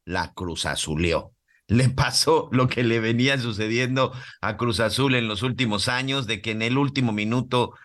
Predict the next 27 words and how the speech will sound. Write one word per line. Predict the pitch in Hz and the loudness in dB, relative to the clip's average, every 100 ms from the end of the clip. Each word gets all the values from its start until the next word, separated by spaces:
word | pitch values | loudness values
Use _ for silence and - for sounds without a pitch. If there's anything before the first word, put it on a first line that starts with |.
| - - | -20 -6
le | 92 | -2
sacan | 123 131 123 | -2 -2 -4
el | 107 | -4
partido, | 90 85 - 131 131 156 156 | -4 -4 0 2 4 2 0
y | 107 104 98 | -4 -4 0
creo | 147 226 | 0 0
que, | 254 175 139 123 101 95 _ _ _ _ _ - | 0 0 2 0 -4 -10 _ _ _ _ _ -4
creo | 143 131 | -4 0
que | 139 | 2
la, | 113 95 98 | 2 0 -4
la | 104 | -4
soberbia, | 101 110 139 147 127 117 127 - | -2 0 0 2 0 0 -2 -6
la | 95 | -8
soberbia | 95 104 117 117 | -4 0 2 2
con | 104 95 | 0 -2
la | 92 | -2
que | 98 | -2
actuó | 90 113 | -2 -2
el | 110 | -2
equipo | 92 113 104 95 | 0 -2 0 0
de | |
las | 85 82 | 0 -2
Chivas | - 104 95 | 0 0 0
para | 90 82 | -2 -2
el | |
segundo | 98 95 98 90 | -2 -2 -2 -2
tiempo, | 110 107 110 135 | -2 0 0 -2